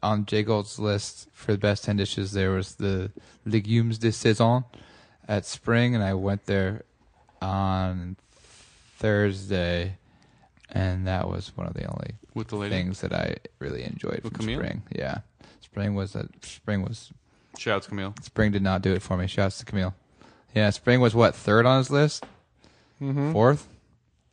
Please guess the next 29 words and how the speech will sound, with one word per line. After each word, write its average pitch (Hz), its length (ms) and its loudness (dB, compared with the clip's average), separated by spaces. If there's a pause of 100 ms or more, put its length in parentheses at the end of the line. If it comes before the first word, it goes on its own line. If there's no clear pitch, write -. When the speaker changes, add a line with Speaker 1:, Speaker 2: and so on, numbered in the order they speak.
(380)
Speaker 1:
Nah, 101 220 2
Speaker 2:
Wow. 95 140 2
Speaker 1:
dog. 95 220 0 (280)
Nah, 98 300 -2
dog. 92 340 -2
Jay 101 180 -2
Gold. 87 320 -4 (400)
Nah, 160 280 -4
dog. 135 280 -2
Speaker 2:
Oh. 104 180 -6
Speaker 3:
Mm. 147 560 0 (100)
Speaker 2:
I 151 40 -8
mean, 165 180 0
he's 175 80 -2
Speaker 1:
No. 180 100 -2
Speaker 2:
not 151 80 4
a 117 40 2
perfect 120 340 -2
human 104 240 -4
being. 104 320 -10 (960)
Speaker 1:
No. 95 400 -2 (180)
Speaker 2:
They 139 60 0
also 127 240 0
might 117 80 0
have 107 120 -4
come 110 140 -10
harder 104 300 -4
for 92 200 -10
him, 95 360 -6